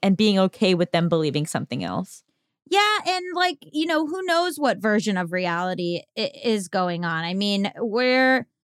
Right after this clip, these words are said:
Speaker 2: I think we're hearing from you and we, you know, you sent the messages. <laughs> Sorry, we didn't read them. But we agree with, you know, we agree with,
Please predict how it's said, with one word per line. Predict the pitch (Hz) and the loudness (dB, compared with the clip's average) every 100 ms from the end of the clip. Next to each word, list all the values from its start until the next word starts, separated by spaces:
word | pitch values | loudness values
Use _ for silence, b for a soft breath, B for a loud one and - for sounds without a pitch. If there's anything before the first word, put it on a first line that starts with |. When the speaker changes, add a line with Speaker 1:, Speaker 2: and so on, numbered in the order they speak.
| - | 2
Speaker 2:
I | 294 | 2
think | - 339 302 277 B 233 | 4 2 2 -2 B -8
we're | 247 277 311 | 0 2 4
hearing | 302 330 302 | 2 4 2
from | 277 247 | 2 4
you | 254 269 277 277 285 | 6 6 6 6 4
and | 240 233 220 196 | 4 4 4 2
we, | 233 240 233 233 226 _ _ _ - | 2 4 4 4 2 _ _ _ -4
you | 262 | 0
know, | 247 | 2
you | 214 | 2
sent | 226 240 226 | 2 2 2
the | 208 | 2
messages. | 202 - 190 233 311 220 | 2 2 4 6 6 6
<laughs> | |
Sorry, | 233 254 | 6 6
we | 240 | 6
didn't | 214 196 | 4 4
read | 220 190 | 2 4
them. | 180 190 B B B - | 0 0 B B B 2
But | 311 | 4
we | 359 | 4
agree | 320 320 247 440 453 269 | 4 2 2 4 6 6
with, | 262 262 277 | 8 6 4
you | 294 | 4
know, | 269 | 4
we | 269 311 | 6 6
agree | 269 262 349 370 | 4 4 2 4
with, | 302 262 247 | 6 6 4